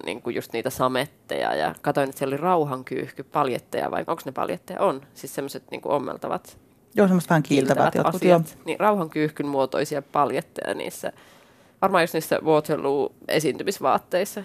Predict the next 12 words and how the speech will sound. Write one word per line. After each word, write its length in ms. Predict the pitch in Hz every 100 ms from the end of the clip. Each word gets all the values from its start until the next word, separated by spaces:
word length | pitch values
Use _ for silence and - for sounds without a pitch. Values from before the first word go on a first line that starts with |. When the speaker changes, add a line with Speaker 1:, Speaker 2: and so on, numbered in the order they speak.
| -
Speaker 1:
niitä 240 | 156 - -
oli 100 | 180
siellä 280 | 185 190 196 _ _ _ _ -
näytillä. 640 | 156 147 143 139 - 165 - - - - -
Ja 60 |
sitten, 200 | 170 180
että 120 | 160 190
miten 260 | 226 226
paljon 520 | - 220 208 147 143 - _ -
tavaraa 760 | 208 170 147 139 127 - 147
tarvitaan 840 | - 135 139 135 135 - - 156 151
siihen, 440 | 147 135 147 -